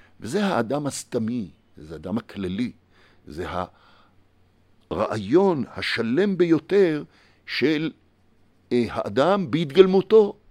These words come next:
במציאות, שכל האדמיות, אה, הולכת ומגלמת אותו. והתורה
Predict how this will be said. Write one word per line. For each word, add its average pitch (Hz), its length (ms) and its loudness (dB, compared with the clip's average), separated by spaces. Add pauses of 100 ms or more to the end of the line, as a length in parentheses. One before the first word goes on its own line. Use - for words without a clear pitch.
(100)
במציאות, 110 640 -8 (340)
שכל 208 520 2
האדמיות, 175 1040 0 (1000)
אה, 143 180 2
הולכת 156 520 0
ומגלמת 123 560 2
אותו. - 220 -16 (580)
והתורה 170 800 -2